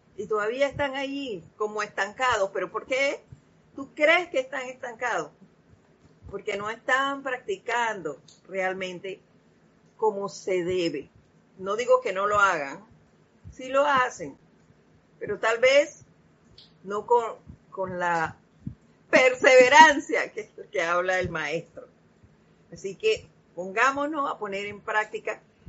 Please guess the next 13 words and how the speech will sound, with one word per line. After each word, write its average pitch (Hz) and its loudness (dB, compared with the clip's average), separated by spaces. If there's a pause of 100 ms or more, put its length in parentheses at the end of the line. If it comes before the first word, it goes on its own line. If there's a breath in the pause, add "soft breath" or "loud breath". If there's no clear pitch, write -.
(160)
esto 277 2
que 185 -6
él 180 -6
nos 196 -12
está 165 -6
diciendo 160 -10 (1080)
y 214 0
a 196 6
obtener 185 -4
los 240 -2
resultados 180 -6
de 156 -4
esto. - -20